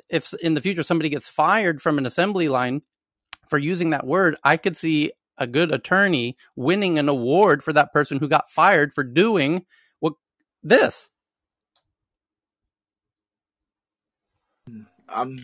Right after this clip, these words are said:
Speaker 2: looking at the court article, and it says, um, the word was used against, not, um, just about the word being used between.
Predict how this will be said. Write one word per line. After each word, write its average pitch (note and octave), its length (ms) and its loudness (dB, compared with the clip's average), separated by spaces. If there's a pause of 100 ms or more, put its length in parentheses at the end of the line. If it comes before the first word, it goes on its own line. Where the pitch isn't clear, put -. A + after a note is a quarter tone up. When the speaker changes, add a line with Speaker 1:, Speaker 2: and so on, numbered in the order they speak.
(140)
Speaker 2:
looking D#3 340 -12
at - 120 -14
the A3 80 -14
court - 440 -16
article, F#2 840 -20
and G#2 320 -16 (100)
it G2+ 160 -16
says, G#2 600 -20 (120)
um, G2 420 -18 (800)
the G2+ 340 -16 (440)
word A2 400 -12
was G2+ 220 -18
used G#2+ 440 -16
against, F#2+ 760 -20 (1040)
not, G2+ 320 -16 (180)
um, F#2+ 440 -16 (180)
just - 360 -18
about F#2 360 -16 (120)
the F2 520 -20 (400)
word F#2 360 -16
being F#2+ 260 -18
used G2 240 -18
between. F2+ 560 -20